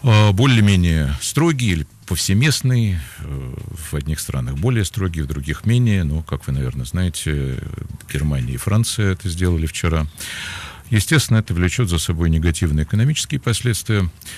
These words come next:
Но мы об этом поговорим во второй части программы, а прямо сейчас я всё-таки озвучу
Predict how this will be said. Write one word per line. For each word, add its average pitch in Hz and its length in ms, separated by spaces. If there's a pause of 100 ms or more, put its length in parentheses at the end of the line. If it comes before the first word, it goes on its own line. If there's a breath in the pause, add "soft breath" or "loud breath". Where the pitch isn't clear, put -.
(440 loud breath)
Но 117 80
мы 135 120
об 127 120
этом 120 180
поговорим 123 400
во 110 60
второй 117 320
части - 300
программы, 120 680
а 90 360 (180)
прямо 107 260
сейчас - 640
я 95 340
всё-таки - 440
озвучу 85 680